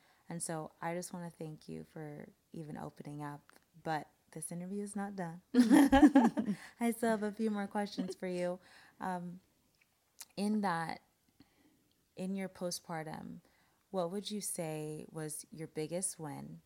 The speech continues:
Speaker 1: and what would you say was your biggest struggle?
Speaker 2: So my biggest struggle, to put it into a few words, was, I guess I would say, learning how to love myself,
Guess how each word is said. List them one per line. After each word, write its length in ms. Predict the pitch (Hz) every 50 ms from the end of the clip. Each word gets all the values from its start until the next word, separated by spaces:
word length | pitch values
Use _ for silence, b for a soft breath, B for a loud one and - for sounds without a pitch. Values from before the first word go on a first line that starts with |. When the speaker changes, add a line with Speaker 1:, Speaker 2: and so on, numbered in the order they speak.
| _ _ _
Speaker 1:
and 100 | 170 165
what 140 | 160 160 156
would 120 | 156 156 -
you 60 | 160
say 280 | - - - 156 151 151
was 580 | 143 160 151 143 147 143 147 - - - - - _ _ _ _ _ _ _
your 160 | - 170 165 151
biggest 400 | - 156 147 139 147 143 - -
struggle? 480 | - - - - - - - - 170 - _ _ _ _ _ b b b b b b b b b b b b _
Speaker 2:
So 160 | - - 196
my 180 | 180 180 185 185
biggest 400 | 175 170 190 196 190 220 214 -
struggle, 540 | - - 156 151 147 147 - 151 151 156 - - _ _ _ _ _ _ - -
to 220 | - - 160 151 - _ _ _
put 180 | - - 165 165
it 120 | 165 - -
into 600 | 170 165 165 156 - - 160 160 151 151 151 160 - - _
a 60 | 170
few 220 | 160 - 170 160 160
words, 360 | 156 156 156 156 147 - -
was, 380 | 151 143 147 156 160 160 - - B B B B B B B B B B B B B B B B B B B B B _ _ _ _ _ _ _ _ _ _ _ _ _ _
I 80 | - 165
guess 260 | 156 196 185 - -
I 60 | 185
would 180 | 175 165 156 -
say, 460 | - 165 156 156 156 156 156 156 - - _ _ _ _ _ _ _ _ _ _ _ _ -
learning 480 | - 185 175 170 180 175 170 180 185 190
how 200 | 160 - - 160
to 80 | 156 156
love 360 | 156 147 147 147 151 147 147
myself, 760 | 151 151 151 156 143 - - 85 80 165 170 - - - -